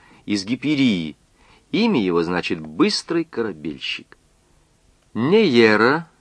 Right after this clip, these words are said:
дочь Океана, возлюбленная Гелиоса, Солнца, родившая ему дочерей Фаэтусу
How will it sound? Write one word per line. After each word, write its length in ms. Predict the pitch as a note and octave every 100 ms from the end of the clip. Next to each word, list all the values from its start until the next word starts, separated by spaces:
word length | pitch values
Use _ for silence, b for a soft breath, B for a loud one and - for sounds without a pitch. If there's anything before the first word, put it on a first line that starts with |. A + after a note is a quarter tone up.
| _
дочь 280 | G2 F3 -
Океана, 640 | F2+ - F#2+ F#2+ D#3+ F#3 F#3
возлюбленная 760 | G2+ E2 C#3 F3+ E3+ E3 E3+
Гелиоса, 640 | C#3 A2+ A#2 A2 G#2 - F#2+
Солнца, 640 | - - C#3+ E3+ - F3+ b b b b -
родившая 500 | F#2+ D3 G3 - D3+
ему 200 | D3 D#3+
дочерей 560 | D#3 - C3+ G2+ F2
Фаэтусу 1000 | D#2+ G2+ F#2 E2+ D#2+ - F3 - - G3